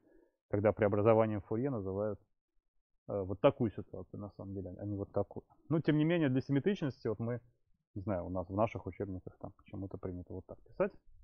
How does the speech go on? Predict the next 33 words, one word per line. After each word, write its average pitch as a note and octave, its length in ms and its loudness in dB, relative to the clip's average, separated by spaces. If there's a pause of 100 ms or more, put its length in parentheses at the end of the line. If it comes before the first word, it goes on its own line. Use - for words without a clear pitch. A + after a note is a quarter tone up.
(260)
чтобы G#2 160 -4
было F#2+ 100 -4
посимметричней, A2 680 -6 (1000)
и B2 40 -6
называть A#2 320 4
это G#2 100 -8
преобразованием G2 520 -2
Фурье. F#2 300 -8 (1800)
Вот, A2+ 220 2
то C3 80 6
есть B2 120 2
теперь A#3 300 4
видно, E3+ 640 8
что - 220 0
тут, E3+ 260 0
э, G#2+ 240 -2 (140)
более B2 260 6
интересная A#2 400 2
ситуация E3+ 340 2
по A2 100 -8
сравнению B2 220 -4
с - 40 -12
рядами A#2 240 2
Фурье, E3+ 300 2
в - 40 -6
том A#2+ 160 0
смысле, D3 300 0
что - 180 -4
мы A#2+ 220 2 (440)
из B2+ 120 0
функции D#3 720 2 (240)
делаем C#3 260 6
функцию, F#2+ 440 -8